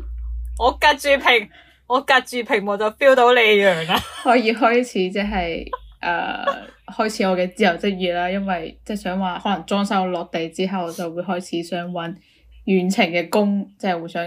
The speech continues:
Speaker 2: 咁樣去轉工咯，轉多啲，睇下啲咩國外嘅遠程嘅崗位會想去申請，然之後喺屋企返份工，跟住接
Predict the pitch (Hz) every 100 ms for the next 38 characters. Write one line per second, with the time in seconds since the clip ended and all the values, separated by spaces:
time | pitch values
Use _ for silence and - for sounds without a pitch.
0 | 170 175 175 175 196 180 - 180 175 170
1 | 185 180 175 190 - 175 170 175 180 185
2 | 175 185 - _ _ _ _ _ - 180
3 | 170 185 185 180 185 170 170 165 - -
4 | - 180 170 170 170 165 175 165 165 165
5 | - _ _ _ - _ 214 208 190 165
6 | 180 170 - 165 180 165 180 180 175 170
7 | 165 156 170 165 - - _ _ 180 202
8 | 202 180 185 202 196 196 185 165 185 180
9 | 185 185 180 185 160 - - _ _ _
10 | -